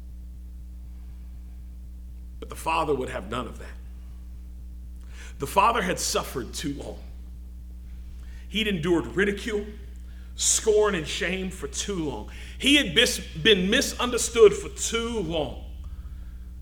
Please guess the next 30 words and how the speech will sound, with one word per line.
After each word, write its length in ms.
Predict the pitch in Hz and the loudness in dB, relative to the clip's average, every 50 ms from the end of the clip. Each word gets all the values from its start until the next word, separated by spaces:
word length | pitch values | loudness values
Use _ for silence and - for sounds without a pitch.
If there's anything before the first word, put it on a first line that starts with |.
| - - - | -12 -12 -6
See, 100 | - 147 | -6 -6
the 80 | 135 | -6
father 400 | - - 202 226 233 214 196 165 | 0 2 4 4 6 6 4 4
was 160 | 139 127 147 - | 0 -2 -2 -2
still 180 | - 185 160 | 0 0 0
holding 400 | 135 156 180 165 160 147 143 135 | 2 2 2 2 2 2 0 -2
his 220 | 135 156 160 151 160 | 0 -2 -2 -2 0
end 240 | 160 165 165 151 | -2 -2 0 0
of 140 | 143 - - | -2 -2 -4
the 80 | 131 120 | -6 -2
rope. 320 | 131 185 185 156 - - | 4 4 4 4 6 6
That's 200 | 190 226 220 - | 6 6 6 6
why 360 | 208 202 180 175 165 156 - - - - - | 2 2 4 4 4 4 2 -4 -10 -8 4
when 180 | 190 214 208 175 | 6 6 6 8
his 240 | 165 190 185 - | 6 4 4 4
son 560 | - - - 254 247 254 269 277 277 269 262 - - - - - | 2 4 6 6 8 8 8 6 6 4 0 -4 -8 -10 -10 -4
turned 400 | - - - 254 254 240 240 226 | 0 2 4 4 6 4 6 4
and 100 | 214 208 | 4 2
started 400 | - - 247 233 214 185 160 - | 2 4 4 6 6 6 4 2
coming, 380 | - - 226 226 240 240 240 - - - - - | 0 0 2 4 4 2 2 0 -4 -10 -8 -4
and 140 | - 202 208 | -2 -2 -2
even 340 | 202 240 262 - 302 320 311 | 4 6 6 6 6 6 6
though 160 | 294 269 226 | 8 8 8
he 140 | 165 240 254 | 6 4 4
was 180 | 233 220 - - | 4 2 0 0
still 240 | - - 233 226 - 180 | 2 4 4 4 6 4
a 100 | 196 175 | 2 4
long 540 | 151 151 170 214 240 269 277 285 277 269 | 4 4 8 10 10 10 10 8 6 6
way 200 | 262 262 247 240 | 6 6 6 8
off, 480 | 226 202 - - - - - - - | 8 6 6 4 2 -4 -8 -8 -10